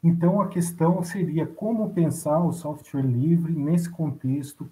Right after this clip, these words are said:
como brasileiro, um contexto baseado em muitas assimetrias. Eu fico um pouco preocupado nesse sentido quando a gente coloca a questão, igual a gente fez, não que seja uma coisa ruim, mas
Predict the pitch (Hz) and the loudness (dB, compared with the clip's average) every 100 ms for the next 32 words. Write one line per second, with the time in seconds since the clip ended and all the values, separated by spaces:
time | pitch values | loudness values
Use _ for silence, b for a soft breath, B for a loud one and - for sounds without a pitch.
0 | - 143 143 131 139 139 127 123 117 107 | -6 -4 -2 -2 -2 -2 0 2 2 -2
1 | - 113 - 117 113 135 131 - 123 123 | -4 -6 -2 -2 -2 -2 -2 -4 -6 -2
2 | 123 120 123 135 139 135 127 123 147 165 | -2 0 2 0 0 0 2 4 4 2
3 | 170 160 151 - b b b 127 - 165 | 2 -2 -8 -10 b b b -6 0 0
4 | 160 160 135 131 104 85 - _ _ _ | 0 -2 0 0 0 -6 -16 _ _ _
5 | _ b b b b 233 - - 202 131 | _ b b b b -2 -2 -2 -2 -2
6 | - 131 - 117 107 - 135 165 151 107 | -2 -6 -6 -6 -6 -4 2 4 4 2
7 | 98 98 - - 92 - - 175 - - | -4 -6 -6 -10 -12 -6 0 2 0 -4
8 | - 156 165 143 160 170 - 156 131 139 | -10 -4 -2 0 0 0 -2 -2 4 4
9 | - 143 - 131 - 127 127 139 135 b | 2 -6 -8 -12 -4 2 2 2 -4 b
10 | b b - - 120 135 165 139 113 123 | b b -20 -14 -6 2 4 4 2 0
11 | - - 143 165 131 165 - 120 120 113 | -2 -2 0 2 2 0 -4 -2 -2 -2
12 | 113 110 110 120 151 175 170 B B B | -4 -2 0 2 4 4 2 B B B
13 | _ _ 110 110 113 113 113 110 110 107 | _ _ -2 2 4 4 4 2 0 -2
14 | 101 - - | -6 -10 -14